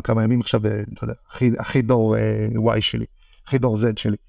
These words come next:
ונסעתי לאילת והייתי צריך לנקות את הראש, ואז הבנתי, הבנתי שזה לא המקום בשבילי, שאני חייב לשנות.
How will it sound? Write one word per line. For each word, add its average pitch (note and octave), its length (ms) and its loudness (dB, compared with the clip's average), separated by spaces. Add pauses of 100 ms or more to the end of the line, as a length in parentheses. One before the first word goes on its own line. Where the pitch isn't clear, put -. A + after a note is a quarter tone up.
(520)
ונסעתי A#2 1400 2
לאילת A#2+ 380 2
והייתי A#2+ 260 0
צריך - 160 -8
לנקות A#2 220 -4
את A2+ 60 -4
הראש, C#3 180 2
ואז C3 160 4
הבנתי, A#2+ 420 2
הבנתי B2+ 280 2
שזה A2+ 120 0
לא A#2+ 100 6
המקום A#2+ 340 0
בשבילי, A#2 400 -4
שאני A#2 220 -12
חייב A#2 200 2
לשנות. A2 320 0